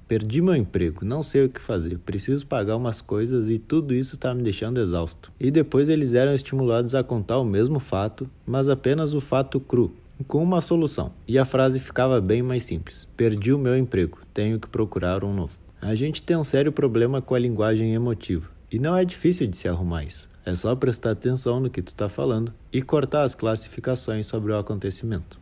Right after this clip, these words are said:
Outro exercício que ele nos traz aqui é o da gangorra. Um lado tá a tua avaliação sobre o problema, e do outro, a confiança em que tu tem em solucionar qualquer coisa. Um pensamento como, "Por que isso tá acontecendo comigo, meu Deus? Isso é horrível."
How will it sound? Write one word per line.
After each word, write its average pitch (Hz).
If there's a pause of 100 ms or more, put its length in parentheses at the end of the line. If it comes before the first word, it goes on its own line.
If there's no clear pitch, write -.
(140)
Outro 143
exercício 139
que 131
ele 104
nos 101
traz 117
aqui 117
é 110
o 98
da 95
gangorra. 95 (340)
Um 143
lado 127
tá -
a -
tua 107
avaliação 131
sobre 101
o 87
problema, 80 (240)
e 101
do 104
outro, 107
a 101
confiança 123
em 90
que 95
tu -
tem 90
em 95
solucionar 104
qualquer 120
coisa. - (320)
Um 123
pensamento 147
como, 127
"Por 143
que 170
isso 170
tá 160
acontecendo 147
comigo, 123
meu 92
Deus? 85
Isso 87
é -
horrível." 104